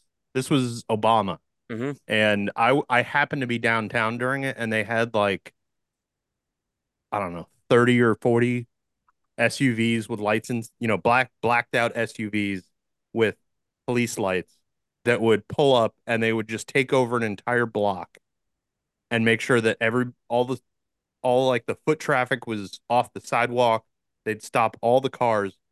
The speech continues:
Speaker 1: so that the president could drive two blocks.
Speaker 2: I,
Speaker 1: It was
Speaker 2: um,
Speaker 1: crazy.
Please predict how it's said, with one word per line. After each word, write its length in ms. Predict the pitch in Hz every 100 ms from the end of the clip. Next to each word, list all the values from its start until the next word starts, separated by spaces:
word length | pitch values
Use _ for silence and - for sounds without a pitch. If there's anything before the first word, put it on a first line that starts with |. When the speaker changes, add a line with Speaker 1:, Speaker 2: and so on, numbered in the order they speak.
| _ _
Speaker 1:
so 80 | 135
that 60 | 110
the 80 | 110
president 360 | 120 113 104
could 80 | 107
drive 200 | 110 101 _
two 80 | 143
blocks. 240 | 107 85 _ _ _ _ _ _ _ _ _ _ _ - - - _ _ _ _ _ _ _ _ - _ _ _ _ _ _ _ _
Speaker 2:
I, 300 | 120 139 160
Speaker 1:
It 40 | 156
was 140 | 127
Speaker 2:
um, 20 |
Speaker 1:
crazy. 280 | 123 113 92